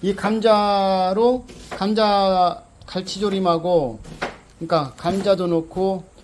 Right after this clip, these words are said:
호박 넣고, 우리가 베란다에서 수확한 이 고추 따가지고 저기 오늘 갈치조림 할 거예요. 좀 이따 갈치조림을 맛있게 되면 한번 찍어볼게요.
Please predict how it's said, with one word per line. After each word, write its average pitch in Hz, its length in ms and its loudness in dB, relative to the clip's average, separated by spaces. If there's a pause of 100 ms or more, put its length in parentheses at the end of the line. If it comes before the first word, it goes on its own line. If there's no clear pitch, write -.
(240)
호박 226 280 0
넣고, 175 580 0 (600)
우리가 170 560 0
베란다에서 180 460 2
수확한 175 520 -2
이 147 60 -4
고추 180 560 0 (380)
따가지고 175 680 2 (840)
저기 139 400 -2 (640)
오늘 147 140 -4
갈치조림 151 400 -4
할 151 180 -4
거예요. 123 200 -2
좀 233 120 2
이따 202 140 -2
갈치조림을 175 480 0
맛있게 151 320 -4
되면 160 180 0
한번 143 240 -2
찍어볼게요. 143 680 -4